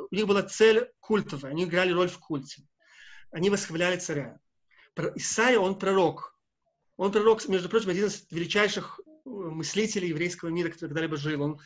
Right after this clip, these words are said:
он писал где-то сорок лет, больше, чем сорок лет. Он пережил четыре царя. И вот он встает как-то утром и пишет эти слова.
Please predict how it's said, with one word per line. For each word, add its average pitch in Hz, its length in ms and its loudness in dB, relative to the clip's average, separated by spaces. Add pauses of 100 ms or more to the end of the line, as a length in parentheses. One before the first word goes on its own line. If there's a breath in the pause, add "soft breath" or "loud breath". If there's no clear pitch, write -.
(180 loud breath)
он 170 260 -2
писал 208 420 2
где-то 165 220 -6
сорок 180 320 -4
лет, - 100 -4
больше, 196 200 0
чем 165 80 -12
сорок 180 320 -4
лет. 139 180 -6 (400 loud breath)
Он 190 140 2
пережил 196 260 2
четыре 185 300 -4
царя. 147 360 -6 (680 loud breath)
И 160 80 -6
вот 233 340 4
он 175 260 2
встает 185 520 4
как-то 180 300 -2
утром 220 380 -2
и - 160 -6
пишет 240 520 2
эти 190 160 -2
слова. 160 560 -4